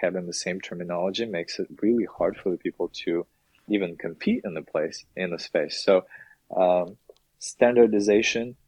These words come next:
will definitely take place. Uh, I think larger players, larger companies will definitely create a structure that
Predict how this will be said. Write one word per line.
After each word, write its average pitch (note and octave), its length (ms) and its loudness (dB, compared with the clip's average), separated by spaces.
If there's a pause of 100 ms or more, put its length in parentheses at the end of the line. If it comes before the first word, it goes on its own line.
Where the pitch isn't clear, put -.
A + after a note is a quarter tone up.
(200)
will F#2+ 160 0
definitely F#2+ 420 -4
take F2 360 -8
place. F#2 520 0
Uh, E2+ 320 -2 (400)
I F#2 60 -2
think F#2+ 380 -4
larger G2 480 4
players, F2+ 440 0
larger F2 320 0
companies F2 600 -6 (500)
will F#2 180 2
definitely F2+ 460 -4
create E2+ 300 0
a D#2+ 40 -2
structure - 680 0
that E2+ 300 0